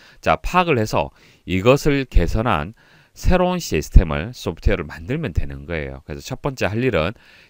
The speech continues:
현행 시스템을 파악하는 것이 일단 중요한 겁니다. 자, 그다음 두 번째, 운영체제라든지 뭐 데이터베이스 관리 시스템이라든지 뭐 미들웨어라든지,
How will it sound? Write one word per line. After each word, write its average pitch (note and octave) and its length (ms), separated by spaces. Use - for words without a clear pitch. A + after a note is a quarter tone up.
현행 D#3+ 400
시스템을 F#2+ 680
파악하는 A2 560
것이 C3 520
일단 D2+ 280
중요한 E2+ 380
겁니다. C#2 400
자, G2+ 140
그다음 A2 240
두 B2 120
번째, B2 520
운영체제라든지 A2 1300
뭐 C#2+ 120
데이터베이스 G2+ 680
관리 F#2+ 300
시스템이라든지 G2+ 1000
뭐 C#2+ 160
미들웨어라든지, F#2+ 1120